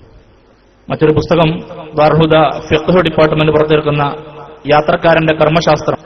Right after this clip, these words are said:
ആ പുസ്തകത്തിന്റെ പരിഷ്കരിച്ച പതിപ്പ് ബഹുമാനപ്പെട്ട തങ്ങൾ അവർകൾ പ്രകാശനം ചെയ്യും. ഏറ്റുവാങ്ങുന്നത് നമ്മുടെ വിശിഷ്ട അതിഥി, നമ്മുടെ മുമ്പുറം ഈ പാലം നിർമ്മിച്ചുകൊണ്ടിരിക്കുന്ന കമ്പനി ഏറനാട് കൺസ്ട്രക്ഷൻ കമ്പനി,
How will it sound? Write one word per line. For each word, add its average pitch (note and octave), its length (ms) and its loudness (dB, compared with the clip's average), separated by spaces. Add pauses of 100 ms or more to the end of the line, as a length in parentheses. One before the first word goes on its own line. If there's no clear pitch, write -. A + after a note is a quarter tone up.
(560)
ആ D3 60 2
പുസ്തകത്തിന്റെ D#3+ 580 0
പരിഷ്കരിച്ച D#3+ 540 -2
പതിപ്പ് D#3 400 -2 (880)
ബഹുമാനപ്പെട്ട D#3 480 0
തങ്ങൾ D3+ 360 0
അവർകൾ C#3+ 460 -2 (100)
പ്രകാശനം C#3+ 480 -2
ചെയ്യും. C3+ 400 -4 (260)
ഏറ്റുവാങ്ങുന്നത് C3+ 640 0 (1160)
നമ്മുടെ C3 500 -2 (240)
വിശിഷ്ട C#3+ 420 -8
അതിഥി, B2+ 320 -6 (800)
നമ്മുടെ C3+ 300 0
മുമ്പുറം C#3 480 -2 (800)
ഈ C3+ 240 -6
പാലം C#3 640 -2 (840)
നിർമ്മിച്ചുകൊണ്ടിരിക്കുന്ന D#3 840 -2
കമ്പനി C#3 320 -4
ഏറനാട് D3 500 2
കൺസ്ട്രക്ഷൻ D3+ 420 -6
കമ്പനി, C3 300 -6